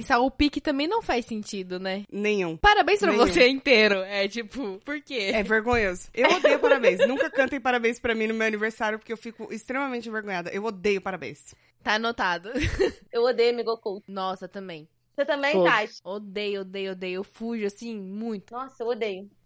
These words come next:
Speaker 1: Ainda bem que normalmente só tem no final do ano, né? E aí dá pra fugir também.
Speaker 3: Ah, eu odeio aquela parte que as pessoas ficam assim, "O meu amigo oculto, ele é assim, assim."
Speaker 1: <laughs>
Speaker 3: Ah, eu odeio, porque eu, ah, já me dá um, um troço, assim,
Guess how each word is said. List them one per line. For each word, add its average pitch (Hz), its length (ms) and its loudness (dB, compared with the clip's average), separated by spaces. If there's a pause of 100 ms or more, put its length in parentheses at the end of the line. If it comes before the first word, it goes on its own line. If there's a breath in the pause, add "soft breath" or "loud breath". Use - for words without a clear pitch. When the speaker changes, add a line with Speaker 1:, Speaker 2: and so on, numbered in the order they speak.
(200)
Speaker 1:
Ainda 247 280 -2
bem 262 200 0
que 320 100 -12
normalmente 320 380 -2
só 311 80 0
tem 330 140 -2
no 330 80 0
final 349 240 2
do 403 160 6
ano, 180 240 0
né? 190 340 -4
E 226 120 -4
aí 180 140 0
dá 208 140 -4
pra 233 180 -10
fugir 262 320 -10
também. 214 360 -10
Speaker 3:
Ah, 240 180 4
eu 240 140 2
odeio 254 420 0
aquela 269 260 -4
parte 240 360 -6
que 254 80 -10
as 240 100 -6
pessoas 240 300 -8
ficam 226 160 -8
assim, 233 180 -10 (280 soft breath)
"O 302 160 -6
meu 403 360 -4
amigo 269 280 -4
oculto, 247 880 -6 (380 loud breath)
ele 254 220 4
é 269 180 4
assim, 302 420 0
assim." 294 260 2
Speaker 1:
<laughs> - 180 -4
Speaker 3:
Ah, 330 260 4
eu 330 180 2
odeio, 330 640 0
porque 320 240 -12
eu, 311 400 -2
ah, 277 140 0
já 302 120 2
me 302 140 0
dá 285 180 2
um, 311 560 -4
um - 40 -8
troço, 320 520 4
assim, 294 260 -4